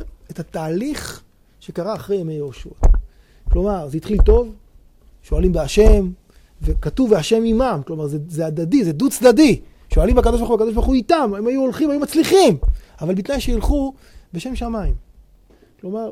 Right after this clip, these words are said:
ב-, כמחויבות אלוקית לכבוש את הארץ. אבל מה קורה כשנגמר, נגמר לך הצורך? יש תמיד איזה פער. יש,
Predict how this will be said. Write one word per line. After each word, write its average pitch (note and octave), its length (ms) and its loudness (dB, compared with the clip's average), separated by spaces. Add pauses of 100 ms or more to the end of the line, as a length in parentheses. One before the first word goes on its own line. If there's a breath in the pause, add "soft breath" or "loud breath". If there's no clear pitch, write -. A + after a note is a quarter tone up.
ב-, F3 260 -10
כמחויבות G3+ 800 -6
אלוקית A3+ 440 4
לכבוש A#3 300 0
את - 60 4
הארץ. A#3 520 2 (360 soft breath)
אבל E3 120 -4
מה C4+ 120 0
קורה C4+ 260 0
כשנגמר, G#3+ 520 -2 (160)
נגמר G3+ 320 -4
לך A#3 160 -6
הצורך? B3 840 -4 (440)
יש G3 60 -14
תמיד G#3+ 240 -4
איזה F3+ 180 -2
פער. E3+ 300 -2
יש, - 260 -10